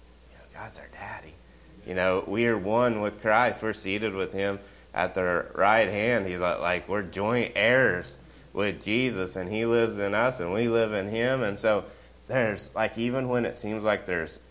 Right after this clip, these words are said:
nothing on the outside to rejoice in, guess what? We can rejoice. Why? Because this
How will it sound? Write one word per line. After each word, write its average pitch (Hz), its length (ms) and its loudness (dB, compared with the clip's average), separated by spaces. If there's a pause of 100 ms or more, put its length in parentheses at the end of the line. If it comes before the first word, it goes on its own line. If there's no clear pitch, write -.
nothing 95 360 0
on 87 140 -4
the 73 180 -2
outside 95 460 0
to 85 80 -6
rejoice 85 500 -2
in, 123 180 0
guess 90 200 2
what? 92 400 0 (800)
We 87 140 -6
can 85 120 -6
rejoice. 73 680 -6 (340)
Why? 87 220 4
Because 80 580 -4
this 87 640 -4